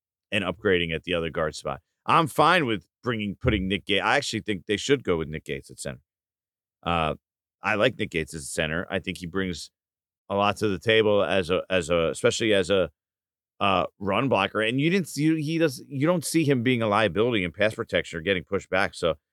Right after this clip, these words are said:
I think Nick Gates is more than serviceable center. I think he's a quality center. He's on the above average scale of center. And you could easily fill that and then go get an inside linebacker, which I think is a desperate need. And you need a good player at inside linebacker. You can't just fill it with a mediocre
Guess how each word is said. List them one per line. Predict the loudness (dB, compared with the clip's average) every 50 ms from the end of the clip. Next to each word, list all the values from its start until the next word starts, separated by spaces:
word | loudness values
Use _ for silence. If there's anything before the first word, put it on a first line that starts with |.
| _ _ _ _ _ -6
I | 0 2 2 4
think | 4 4 4
Nick | 4 2 2 4
Gates | 4 4 4 4 0 -6
is | -8 -8 -6
more | -4 -2 0 2 4 4 4
than | 4 0
serviceable | 2 2 4 4 4 2 -2 -4 -6 -6 -6
center. | -2 0 0 2 2 2 0
I | 0
think | 0 -2 -8
he's | -10 -8 -10
a | -10
quality | _ 0 4 4 4 4 4 0 -2
center. | 0 2 2 2 2 0 -2 -4 _ _ _ _ _ _ _ -6
He's | -4 -4 -2 0
on | 0 0 0 0
the | 0 0 0 0
above | 0 0 4 4 4 4 6
average | 4 4 4 2 0 -2 -4 -4
scale | 0 4 4 4 4 4
of | 0 -2
center. | 0 0 0 2 2 0 -2 -4 _ _ _ _ _ _ _ _ _ _ _ _ _ _ -2
And | 0 0 2 0
you | -2 -2
could | -4 -6
easily | 0 2 2 2 2 2 0 0
fill | 0 4 4 6 6
that | 6 6 4 4 2
and | 0 -2
then | -4 -2 0
go | 2 2 2 4
get | 4 2 2
an | 2 0 -4 -6
inside | -6 -4 0 2 2 2
linebacker, | 2 2 2 2 2 2 0 0 -2
which | -6 -2 -2
I | -2 -2
think | -2 -6 -8
is | -8 -10
a | -10
desperate | -6 0 2 2 2 2 -2 -8 -12 -8
need. | -6 -4 -4 -4 -6 -8 _ _ _ _ _ -6
And | -4 -4
you | -2 0
need | 0 0 0
a | -2
good | -4 -2 4 6 6 6 6 _
player | 2 2 4 4 4 2
at | 0 0
inside | -2 -6 -4 -4 -4 -2 -2
linebacker. | -2 -2 -2 0 -2 -2 -2
You | -2 -4 -4
can't | -2 -2 -4 -4 -4
just | -6 -10 -8 -2
fill | 0 2 2 2
it | 0
with | -2 -2 -2
a | -2
mediocre | -2 -2 0 2 2 2 0 -2 -6